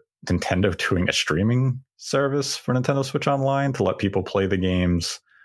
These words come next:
let's say, like, on their phone, I would imagine, or even, like, the P C, I would imagine is what you're referring to,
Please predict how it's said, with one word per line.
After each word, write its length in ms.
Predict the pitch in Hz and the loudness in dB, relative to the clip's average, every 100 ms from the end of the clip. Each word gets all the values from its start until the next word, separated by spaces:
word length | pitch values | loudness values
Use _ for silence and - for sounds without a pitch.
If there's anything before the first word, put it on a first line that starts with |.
| _ _ _ _ _ _ _ | _ _ _ _ _ _ _
let's 220 | 165 90 | -6 -4
say, 140 | - 85 | 0 0
like, 160 | 82 | 2
on 120 | 87 82 | 0 0
their 120 | 78 | -2
phone, 380 | - 95 101 95 | -2 0 0 0
I 60 | |
would 100 | 98 | 0
imagine, 400 | 92 92 92 92 | 0 0 0 0
or 100 | 78 | 0
even, 160 | 80 85 | 0 0
like, 120 | 80 | -2
the 60 | - | -4
P 240 | - 82 | -2 -2
C, 540 | 78 - 90 90 92 - | -2 0 0 0 0 -2
I 60 | |
would 100 | 90 | -2
imagine 280 | 85 85 90 | -2 0 -2
is 60 | 95 | -2
what 120 | 95 | -2
you're 140 | 87 | -2
referring 420 | 87 - 98 95 95 | -2 -2 0 0 -2
to, 360 | 107 98 101 | -2 -2 -2